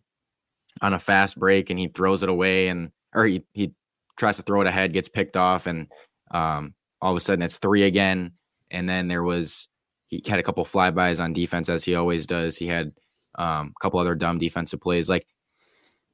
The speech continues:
yeah, it's, it has not been good. Um, I don't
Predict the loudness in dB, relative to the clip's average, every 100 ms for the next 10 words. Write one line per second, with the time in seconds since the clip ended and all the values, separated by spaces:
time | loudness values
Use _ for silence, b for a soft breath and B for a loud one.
0 | 2 4 4 2 -2 0 -4 -4 0 2
1 | 2 2 2 4 2 4 4 4 0 -8
2 | -4 -2 0 2 2 2 2 2 2 -4
3 | -10